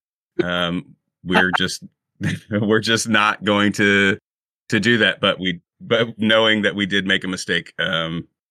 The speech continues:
Push from the previous episode is actually supposed to be Blink. And so we will be referring to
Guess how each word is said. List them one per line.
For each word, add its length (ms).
Push 320
from 220
the 80
previous 460
episode 560
is 260
actually 400
supposed 340
to 80
be 100
Blink. 400
And 160
so 160
we 100
will 200
be 100
referring 640
to 380